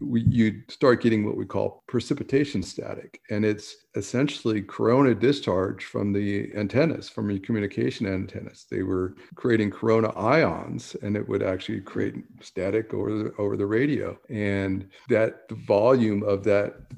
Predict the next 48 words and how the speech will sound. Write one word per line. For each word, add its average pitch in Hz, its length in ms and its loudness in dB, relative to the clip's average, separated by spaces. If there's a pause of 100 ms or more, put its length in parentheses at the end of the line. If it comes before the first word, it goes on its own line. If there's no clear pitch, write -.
uh, 95 160 -6
static 110 640 2
would 104 180 -6 (160)
rise 110 560 4
and 101 160 -2
fall 123 320 4
depending 101 400 -2
on 98 100 -2
the 95 80 -4
charge 95 300 -2 (160)
on 113 260 2
the 98 60 -2
aircraft. - 600 -10
And 107 360 -4 (280)
there 123 180 0
were 113 80 2
a 110 40 -2
couple 123 240 2
times 110 260 4
when 107 120 0
it 101 60 -4
started 110 300 -2
rising 107 500 6
and 101 80 0
the 95 60 -2
pitch 113 260 -2
got 110 160 2
higher 110 460 6
and 104 100 -2
you 107 100 0
knew 110 100 0
you 107 340 0
were 107 60 0
getting 101 320 -2
close 110 260 -2
to 113 120 -2
initiating 104 560 -2
a 101 40 -4
lightning 127 460 -4
strike. - 460 -16
And, 101 260 -4
and 92 360 -6 (200)
there 117 180 -4
was - 160 -10
one 113 180 -2
time 113 360 2
and 95 280 -2 (200)
that 101 320 4